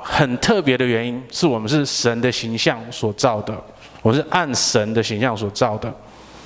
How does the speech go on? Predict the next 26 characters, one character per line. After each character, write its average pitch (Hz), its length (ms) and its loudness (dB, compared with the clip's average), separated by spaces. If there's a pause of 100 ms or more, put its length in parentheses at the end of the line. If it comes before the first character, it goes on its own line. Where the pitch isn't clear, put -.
(440)
第 269 180 6
二， 247 60 6
我 165 120 2
们 135 120 0
特 185 160 4
别 147 140 4
的 131 80 2
原 127 180 0
因 139 100 -2
呢， 135 220 0 (280)
是 156 280 2 (360)
我 147 180 4
们 135 240 0
是 202 240 2
神 139 640 0
造 170 380 2
来， 107 380 0 (1120)
来， 113 380 2 (480)
呃， 120 180 4
管 147 380 2
理 120 160 0 (200)
这 139 120 2
个 120 100 2
世 127 220 0
界 120 240 0
的。 107 180 -4